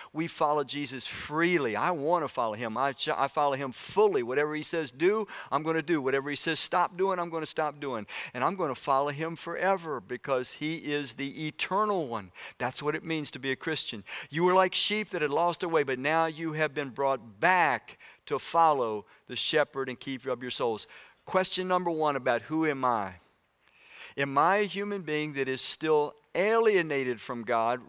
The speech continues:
really, truly, all things considered? Or am I a human being that has truly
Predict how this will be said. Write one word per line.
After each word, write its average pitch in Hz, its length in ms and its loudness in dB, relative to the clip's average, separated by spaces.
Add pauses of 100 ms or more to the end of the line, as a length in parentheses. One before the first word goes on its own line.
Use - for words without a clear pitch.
really, 143 480 6
truly, 139 500 0
all 135 200 4
things 151 280 -6
considered? 135 580 -4 (1600)
Or 127 140 0
am 160 180 4
I 165 140 4
a - 20 0
human 165 320 -4
being 123 420 0 (1600)
that 123 120 0
has 113 260 -2
truly 117 540 2